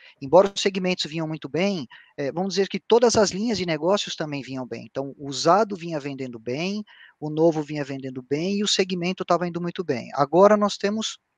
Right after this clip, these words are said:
um cenário vo-, de alta de juros. Com alta de juros, é, fica um pouco mais difícil, não só o crédito, mas a parcela fica um pouco mais alta, o custo operacional sobe um pouquinho, o custo total do cliente sobe um pouco, e isso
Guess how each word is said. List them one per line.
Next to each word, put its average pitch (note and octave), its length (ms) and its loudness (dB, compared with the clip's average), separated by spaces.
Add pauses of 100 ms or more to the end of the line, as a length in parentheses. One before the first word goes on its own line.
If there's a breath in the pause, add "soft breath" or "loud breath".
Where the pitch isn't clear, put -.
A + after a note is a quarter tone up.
(240)
um E3+ 80 -8
cenário F#3 440 0
vo-, G3 180 -2
de E3+ 180 0
alta F3+ 240 6
de G3 140 -4
juros. F3 480 -4 (720)
Com E3+ 180 4
alta D#3 200 6
de D3 120 -4
juros, D#3+ 480 0 (420 loud breath)
é, C#3+ 540 0
fica - 240 -6
um F3 60 -4
pouco F#3 280 2
mais F3 240 2
difícil, D#3 640 -4
não F3 180 -2
só D#3+ 240 0
o D3 60 -2
crédito, G3 600 -4 (360 soft breath)
mas D3 180 -4
a D#3 80 2
parcela D#3+ 420 0
fica - 240 -10
um D3 60 -10
pouco D3 240 -12
mais D#3+ 240 -2
alta, F#3+ 300 0
o - 20 -14
custo - 340 -10
operacional D3 540 -6
sobe C#3 260 -4
um C#3+ 60 -8
pouquinho, D#3+ 420 -8
o C#3+ 60 -6
custo - 400 -8
total C#3+ 340 -2
do C#3 120 -8
cliente C3+ 260 -10
sobe C#3+ 240 -6
um G3 60 -6
pouco, - 360 -6 (400 loud breath)
e F3 140 -4
isso - 260 -2